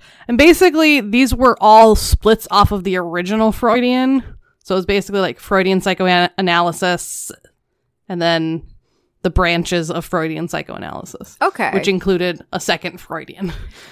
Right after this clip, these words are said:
Speaker 2: This reminds me of the split of, like, Christianity, how, like, Catholicism, Lutheranism, Presbyterian,
Speaker 1: Right.
Speaker 2: like, it,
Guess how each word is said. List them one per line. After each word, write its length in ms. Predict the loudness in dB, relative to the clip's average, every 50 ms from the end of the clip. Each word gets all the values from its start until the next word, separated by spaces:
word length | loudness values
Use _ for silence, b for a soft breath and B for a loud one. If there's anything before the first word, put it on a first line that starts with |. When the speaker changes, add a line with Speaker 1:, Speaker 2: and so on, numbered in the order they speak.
| B B
Speaker 2:
This 200 | -4 -2 -2 0
reminds 420 | 0 2 2 2 0 0 -2 -2 -4
me 100 | -2 -2
of 100 | -2 -2
the 100 | -4 -4
split 540 | -4 -4 -4 -4 -4 -2 0 0 0 0 0
of, 140 | -2 -2 -2
like, 220 | -2 -2 -4 -4 -6
Christianity, 1000 | -4 -4 -4 -4 -6 -8 -8 -6 -6 -4 -4 -4 -6 -6 -6 -8 -6 -6 -6 -6
how, 260 | -4 -2 -2 -2 -2
like, 420 | -2 -2 -2 -2 -2 -4 -6 -10 B B B B B B B B -8
Catholicism, 920 | -6 -6 -2 0 2 2 2 2 0 -2 -2 -4 -4 -2 -2 -2 -2 -2 -2
Lutheranism, 880 | -2 -2 -2 -2 -2 -2 0 -2 -2 -2 -4 -4 -4 -4 -6 -8 -10 -10
Presbyterian, 600 | -8 -6 -4 -4 -4 -4 0 2 2 4 4 2 0
Speaker 1:
Right. 80 | 0
Speaker 2:
like, 180 | 0 0 0 0
it, 140 | 0 -2